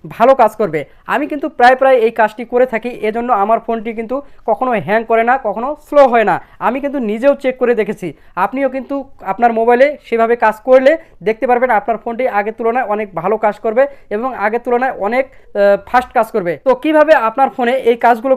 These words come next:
করবেন, সেটা আজকের এই ভিডিওতে আমি আপনাদেরকে দেখিয়ে দেবো। এজন্য ভিডিওটিকে না কেটে পুরো ভিডিওটি দেখবেন, আর ভিডিওটি ভালো লাগলে অবশ্যই লাইক, কমেন্ট, শেয়ার করে দিবেন, যাতে করে অন্য বন্ধুরা শিখতে পারে, জানতে পারে। তো ফ্রেন্ডস,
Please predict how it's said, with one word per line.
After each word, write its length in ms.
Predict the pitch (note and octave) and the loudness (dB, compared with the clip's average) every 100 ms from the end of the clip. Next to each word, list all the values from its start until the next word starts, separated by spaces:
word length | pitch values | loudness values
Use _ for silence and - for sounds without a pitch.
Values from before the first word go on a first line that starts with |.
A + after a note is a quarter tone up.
| B3+ | 0
করবেন, 220 | G3 A#3+ D4 - | 0 -2 -6 -6
সেটা 180 | A#3+ A#3+ G3 | 0 0 -2
আজকের 240 | G3 C4 C4 | -6 -4 -4
এই 60 | B3 | -4
ভিডিওতে 240 | A#3 A#3+ C4+ - A3+ | -2 0 0 -2 -4
আমি 120 | A3+ B3+ | -2 -2
আপনাদেরকে 340 | B3 A3 A3 A#3 | -2 -4 -4 -2
দেখিয়ে 240 | G#3 A3+ F#3+ | -2 -4 -6
দেবো। 140 | D#3 C#3 - _ A3 | -6 -8 -12 _ -6
এজন্য 200 | C4 D4 G#3+ | -2 -4 -4
ভিডিওটিকে 300 | A3 B3 A#3+ A3 | -4 -2 -4 0
না 80 | A3 A3+ | 0 -2
কেটে 180 | A3+ A#3 | -4 -4
পুরো 140 | A#3+ A3+ E3+ | -4 -6 -4
ভিডিওটি 260 | G3 A#3 A#3+ | -2 -2 -2
দেখবেন, 200 | A#3 A#3+ G#3 | -4 -4 -4
আর 80 | F3+ F3 | -4 -2
ভিডিওটি 240 | A3 A#3 G#3 | -2 -2 -2
ভালো 140 | G#3 A3 | -2 0
লাগলে 180 | G#3+ C#4 - - F3+ | 0 0 -2 -10 -6
অবশ্যই 300 | G#3+ - C4+ | -4 -2 0
লাইক, 140 | G#3+ G#3 A3 | 2 0 -2
কমেন্ট, 240 | A#3+ D#4+ - _ - | -2 -2 -6 _ -8
শেয়ার 220 | - D4 C#4 | 2 2 4
করে 120 | C4+ A3 | 2 2
দিবেন, 160 | F#3 - - | -4 -4 -4
যাতে 140 | G#3+ A#3+ | -4 0
করে 120 | B3+ A3+ G#3 | -2 0 -2
অন্য 140 | A3+ A3 | -4 -4
বন্ধুরা 320 | G#3 A3 A3 A3+ - - - | -4 -2 0 0 -4 -20 -16
শিখতে 240 | - A#3+ A#3+ | -12 -6 -2
পারে, 120 | F#3+ A3+ C#4 F#3 | -2 -2 -6 -2
জানতে 220 | G#3+ G#3+ A3 | -2 0 -4
পারে। 120 | E3 C#3 _ - | -6 -8 _ -6
তো 40 | B3+ | -2
ফ্রেন্ডস, 220 | C4+ C4 | 0 0